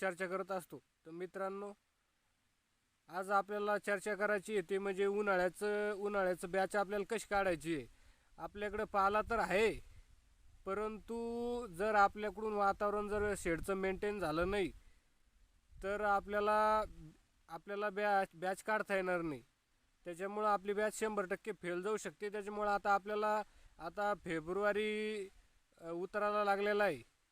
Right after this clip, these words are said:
आता आज अठरा मार्च, अठरा मार्च आज, अ, तारीख आहे आणि चांगलाच आता उन्हाचा कडाका वाढलेला आहे आणि यंदा ऊन, उन्हाची तीव्र-,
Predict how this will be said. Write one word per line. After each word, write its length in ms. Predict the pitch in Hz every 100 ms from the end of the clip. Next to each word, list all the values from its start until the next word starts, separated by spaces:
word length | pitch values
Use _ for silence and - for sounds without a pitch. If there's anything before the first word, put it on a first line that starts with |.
| _ _ _ _ _ _ _ 151
आता 420 | 156 185 190 196
आज 200 | 202 180 208 214 190
अठरा 320 | 190 185 190
मार्च, 320 | 202 208 175 - - _ _ _ _ _ _ _ _ _ _
अठरा 560 | 170 180 175 180 185 190
मार्च 400 | 190 196 196 -
आज, 260 | 202 190 180
अ, 400 | 190 185 185 190 - -
तारीख 220 | 175 202 -
आहे 140 | 139 - - -
आणि 640 | 156 175 185 190 196 196 190
चांगलाच 400 | 196 190 196 208
आता 280 | 208 196 208
उन्हाचा 380 | 202 202 185 175
कडाका 360 | 175 196 185 190
वाढलेला 420 | 190 185 180 185
आहे 160 | 180 143 -
आणि 220 | 143 165
यंदा 540 | 185 190 202 202 202 202 - - - - -
ऊन, 440 | 185 208 208 214
उन्हाची 480 | 202 214 202 - -
तीव्र-, 240 | 208 208